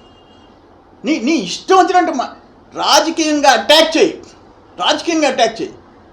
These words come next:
దినేష్ని మాట్లాడకుండానే మాట్లాడావు, అయినా ఓచుకున్నారు. కాకాని గోవర్ధన్ రెడ్డి దుర్మార్గంగా మాట్లాడాడు, మేము ఓచుకున్నాం. అన్ని దగ్గరలో అందరూ ఓచుకోరు.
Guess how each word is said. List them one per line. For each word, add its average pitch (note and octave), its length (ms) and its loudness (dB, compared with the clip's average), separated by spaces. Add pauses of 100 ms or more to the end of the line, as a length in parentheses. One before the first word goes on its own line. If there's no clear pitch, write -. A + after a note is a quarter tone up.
దినేష్ని D#4+ 680 0
మాట్లాడకుండానే C#4 840 0
మాట్లాడావు, A3+ 400 0
అయినా B3 240 -4
ఓచుకున్నారు. A3 500 -2 (1120)
కాకాని D4+ 460 2
గోవర్ధన్ C4+ 340 4
రెడ్డి A#3+ 440 -6 (1080)
దుర్మార్గంగా D4+ 600 2
మాట్లాడాడు, A3 540 -2 (1300)
మేము A3 240 -4
ఓచుకున్నాం. A3 400 -2 (720)
అన్ని A3+ 200 -6
దగ్గరలో A3+ 360 -4
అందరూ G#3 260 0
ఓచుకోరు. F3+ 440 -6